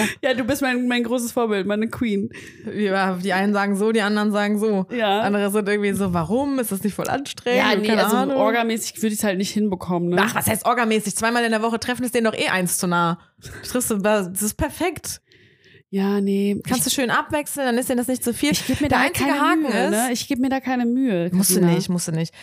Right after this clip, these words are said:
Speaker 2: Da
Speaker 1: Doch,
Speaker 2: ist
Speaker 1: natürlich, du musst ja schon den schreiben und so, das mach ich ja dann einfach nicht.
Speaker 2: Ach nein, du musst
Speaker 1: Wenn ich
Speaker 2: doch
Speaker 1: da
Speaker 2: nur
Speaker 1: keine Zukunft sehe, dann bemühe ich mich
Speaker 2: Ach so,
Speaker 1: nicht.
Speaker 2: ja, okay. Nee,
Speaker 1: Juckt
Speaker 2: nee.
Speaker 1: mich dann auch einfach nicht.
Speaker 2: Ich schreib den halt nur, wenn man sich dann halt so treffen will und so.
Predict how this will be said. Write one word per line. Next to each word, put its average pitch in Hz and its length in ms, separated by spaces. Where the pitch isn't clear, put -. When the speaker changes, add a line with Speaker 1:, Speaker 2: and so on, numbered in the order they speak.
Speaker 2:
Da - 140
Speaker 1:
Doch, 403 120
Speaker 2:
ist - 80
Speaker 1:
natürlich, 302 320
du 277 80
musst 269 160
ja 247 100
schon 294 240
den 254 160
schreiben 330 420
und 202 140
so, 214 60
das 202 180
mach 320 140
ich - 80
ja 240 80
dann 180 180
einfach 156 240
nicht. 165 400
Speaker 2:
Ach - 140
nein, 180 180
du 214 80
musst 214 140
Speaker 1:
Wenn 262 60
ich 214 60
Speaker 2:
doch 269 80
Speaker 1:
da 262 60
Speaker 2:
nur - 0
Speaker 1:
keine 254 300
Zukunft 285 520
sehe, 202 240
dann 233 180
bemühe 247 440
ich - 220
mich 156 160
Speaker 2:
Ach - 20
so, 165 80
Speaker 1:
nicht. 147 100
Speaker 2:
ja, 165 140
okay. 160 460
Nee, - 60
Speaker 1:
Juckt 156 360
Speaker 2:
nee. 175 60
Speaker 1:
mich 170 180
dann 156 160
auch 127 180
einfach 151 400
nicht. 143 160
Speaker 2:
Ich 147 80
schreib 175 200
den 180 140
halt 165 140
nur, 170 220
wenn 160 100
man 160 160
sich 156 80
dann 160 160
halt 160 120
so 165 80
treffen 156 360
will 143 140
und 151 160
so. 170 240